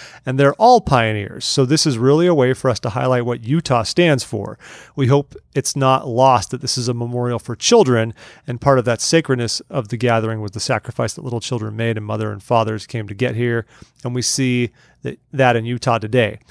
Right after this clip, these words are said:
You see immigrants coming here looking for a better life and focusing on what they have to do to make a better life for their, their children. That's what's really important. And I think anyone who enjoys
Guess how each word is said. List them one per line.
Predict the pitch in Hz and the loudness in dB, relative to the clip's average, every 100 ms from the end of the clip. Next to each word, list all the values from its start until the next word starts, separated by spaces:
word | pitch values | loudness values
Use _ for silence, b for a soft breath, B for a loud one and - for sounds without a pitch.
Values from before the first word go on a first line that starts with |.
| b b - | b b -6
You | 139 | -2
see | - 147 | 0 0
immigrants | 202 226 214 143 117 | 2 4 4 2 0
coming | - 131 117 | -2 -2 0
here | 104 113 | -2 0
looking | 117 117 127 | -2 -2 -4
for | - 123 | -2 -2
a | |
better | 113 117 113 | 0 0 0
life | 104 101 - | -2 -4 -8
and | 110 | -6
focusing | - - 123 - 110 107 | -4 -4 -4 -6 -6 -6
on | 104 107 | -8 -8
what | 110 107 | -6 2
they | 151 | 4
have | 151 123 | 6 2
to | - | 0
do | 110 | -6
to | 104 | -4
make | 107 107 | -8 -8
a | 110 | -4
better | 107 | -4
life | 104 101 - | -2 -4 -6
for | 110 | -4
their, | 110 113 127 | -2 -2 -2
their | 123 131 123 | 2 4 4
children. | - 113 110 104 101 b b b b - | 2 0 0 -4 -8 b b b b 0
That's | 127 120 127 | 2 2 -2
what's | 117 | -4
really | 117 113 101 | -2 -2 -4
important. | 95 - 131 - 143 b b b b | -6 -10 -10 -12 -20 b b b b
And | 117 113 113 | 2 2 2
I | |
think | 123 127 | 0 0
anyone | 135 127 123 | 0 2 0
who | 110 117 110 110 | 0 0 0 -4
enjoys | 135 113 110 113 110 107 98 - | -6 -2 2 4 4 2 0 -6